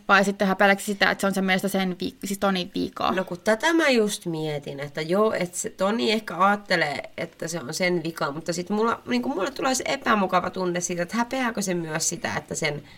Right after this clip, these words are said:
Speaker 2: veli on sitten niin kuin, että sillä on joku kehityshäiriö tai ra-, niin kuin rajoittuma.
Speaker 1: Niin, et kyllä sitä, koska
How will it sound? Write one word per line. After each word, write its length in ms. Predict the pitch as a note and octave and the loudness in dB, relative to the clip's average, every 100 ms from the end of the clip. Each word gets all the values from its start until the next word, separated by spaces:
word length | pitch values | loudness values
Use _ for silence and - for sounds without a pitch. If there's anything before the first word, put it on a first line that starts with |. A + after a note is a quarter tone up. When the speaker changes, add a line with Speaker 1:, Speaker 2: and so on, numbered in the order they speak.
| - - - _ - | -20 -20 -20 _ 4
Speaker 2:
veli 320 | F3+ E3 D3+ | 6 6 2
on 300 | D3+ C3 C#3+ - - - | -2 -2 -4 -10 -18 -8
sitten 420 | - D3+ A#2 F#2 | -6 -4 -4 -4
niin 260 | F#2 G#2 | -6 -6
kuin, 280 | E3 - F#3 - - _ | -4 -4 -6 -10 -16 _
että 200 | - D3 | -8 -4
sillä 220 | E3 C#3+ | -2 2
on 100 | A2+ | 2
joku 160 | A2 C#3+ | 2 -4
kehityshäiriö 840 | - C3+ C#3+ D#3+ - D3 - - | -4 -4 -2 -2 0 0 2 2
tai 200 | - F2 | 2 0
ra-, 140 | - - - | 0 -6 -6
niin 180 | F2 E2+ | -6 -4
kuin 120 | - | -6
rajoittuma. 540 | - - - - F3 | -4 -6 -6 -6 -2
Speaker 1:
Niin, 400 | G#3 G#3 G3 G3 G3+ - - - - | 2 2 2 0 -4 -12 -20 -10 -4
et 140 | G#3+ | 0
kyllä 240 | A#3 A#3+ A#3 | 2 4 4
sitä, 160 | A#3+ | 2
koska 320 | A3+ - A#3 | 0 2 2